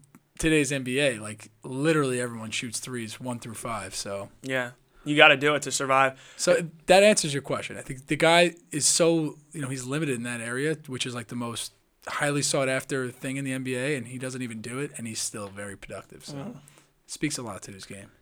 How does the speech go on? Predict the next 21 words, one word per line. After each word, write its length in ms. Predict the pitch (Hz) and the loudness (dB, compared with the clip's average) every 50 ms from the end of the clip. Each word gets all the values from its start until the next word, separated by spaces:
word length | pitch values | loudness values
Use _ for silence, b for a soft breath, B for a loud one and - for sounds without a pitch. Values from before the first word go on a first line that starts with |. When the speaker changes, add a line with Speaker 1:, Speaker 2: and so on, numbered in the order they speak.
| - - | -6 4
Speaker 2:
Yeah, 260 | 147 156 151 147 143 | 8 8 8 8 8
he's, 300 | 143 170 180 170 - - _ - | 4 0 -4 -4 -8 -14 _ -10
I 40 | 160 | -8
mean, 420 | 170 170 165 165 165 156 151 - _ - | -8 -6 -6 -6 -6 -8 -8 -12 _ -2
I 100 | 151 151 | 0 2
don't 120 | 135 127 | 2 0
know. 160 | 131 123 123 | -2 -6 -6
He's, 240 | 131 156 160 151 - | -4 -4 -4 -4 -4
he's 260 | - 156 165 180 170 | -6 -4 -4 -4 -2
good. 220 | - 143 131 131 131 | 0 0 2 2 6
I, 320 | 135 139 147 147 156 156 | 6 6 8 8 8 6
I 40 | 156 | 6
think 260 | 151 180 185 165 - - | 6 2 0 0 0 4
that, 160 | 151 151 135 | 6 6 6
I 80 | 143 147 | 6 4
think 200 | 143 156 147 131 | 4 2 0 0
this 180 | 139 143 139 - | -4 -2 -2 -2
is 60 | 127 | -2
the 80 | 143 135 | -2 0
shooting 380 | 127 - - 139 127 127 123 120 | 0 0 0 0 -2 -2 -4 -6
thing. 220 | - 123 120 117 | -6 -6 -8 -8